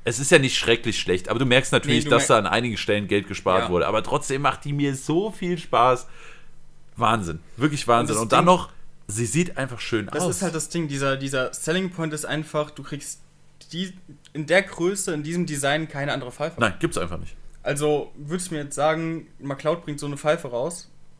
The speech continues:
Speaker 2: sie wär halt doppelt so teuer wahrscheinlich.
Speaker 1: Ja, also vielleicht nicht ganz doppelt so teuer,
Speaker 2: Nee,
Speaker 1: aber die
Speaker 2: aber
Speaker 1: würde
Speaker 2: in
Speaker 1: auf die zweihundertfünfzig locker
Speaker 2: Ja, auf
Speaker 1: zugehen.
Speaker 2: jeden Fall.
Speaker 1: Locker.
Speaker 2: Und dann
Speaker 1: Vor
Speaker 2: wahrscheinlich
Speaker 1: allem,
Speaker 2: auch mit
Speaker 1: wenn die noch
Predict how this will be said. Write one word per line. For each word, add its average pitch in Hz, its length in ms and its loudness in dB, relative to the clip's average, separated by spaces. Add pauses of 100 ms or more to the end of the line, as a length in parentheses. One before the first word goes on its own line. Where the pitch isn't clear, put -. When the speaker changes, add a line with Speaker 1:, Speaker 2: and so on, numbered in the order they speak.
(140)
Speaker 2:
sie 127 280 -8
wär 120 140 0
halt 123 380 -8 (240)
doppelt 151 280 -6
so - 140 -10
teuer 151 260 -6
wahrscheinlich. - 460 -10 (300)
Speaker 1:
Ja, 98 200 -2 (100)
also 113 220 -2
vielleicht 156 260 2
nicht 131 120 -6
ganz 131 200 0
doppelt 143 260 2
so 170 100 0
teuer, 190 300 2
Speaker 2:
Nee, 170 120 6
Speaker 1:
aber 143 100 6
die 147 80 6
Speaker 2:
aber 139 80 4
Speaker 1:
würde 175 140 10
Speaker 2:
in 156 60 8
Speaker 1:
auf 147 100 4
die 156 120 0
zweihundertfünfzig 139 920 2
locker 123 280 6
Speaker 2:
Ja, 139 80 4
auf 135 40 -2
Speaker 1:
zugehen. 101 240 -2
Speaker 2:
jeden 139 100 0
Fall. 107 300 -6
Speaker 1:
Locker. 98 280 0
Speaker 2:
Und 135 140 -6
dann 143 100 2
Speaker 1:
Vor 143 120 2
Speaker 2:
wahrscheinlich 135 180 6
Speaker 1:
allem, 135 120 10
Speaker 2:
auch 131 100 0
mit 127 100 2
Speaker 1:
wenn 123 120 6
die 123 80 2
noch 156 60 6